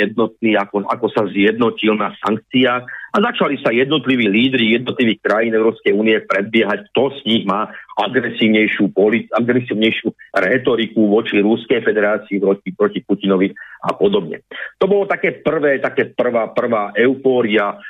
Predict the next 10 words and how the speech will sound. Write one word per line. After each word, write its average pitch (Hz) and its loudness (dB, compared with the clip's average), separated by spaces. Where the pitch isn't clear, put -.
ako 143 0
je 120 0
Európska 113 -2
únia, 110 2
celý 110 0
západný 95 -4
svet 92 -2
jednotný. 98 0
No, 127 -2
ja 156 2